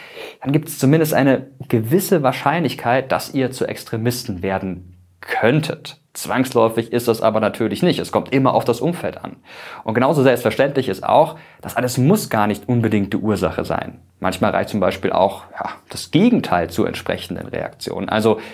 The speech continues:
helikopterhaftes Verhalten der Eltern oder das Erleben von großer Ungerechtigkeit,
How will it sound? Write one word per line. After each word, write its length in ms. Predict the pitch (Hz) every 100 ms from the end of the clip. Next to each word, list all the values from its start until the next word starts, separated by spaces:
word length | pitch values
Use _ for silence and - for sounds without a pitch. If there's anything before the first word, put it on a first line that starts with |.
| - _ -
helikopterhaftes 1000 | - 160 156 143 - 120 120 120 117 -
Verhalten 440 | 95 92 117 127
der 140 | 110
Eltern 400 | - 190 202 101
oder 260 | 95 107 104 - -
das 140 | - -
Erleben 360 | 113 131 165
von 160 | - 117
großer 380 | 113 135 127 135
Ungerechtigkeit, 1040 | 202 156 104 95 - - - - -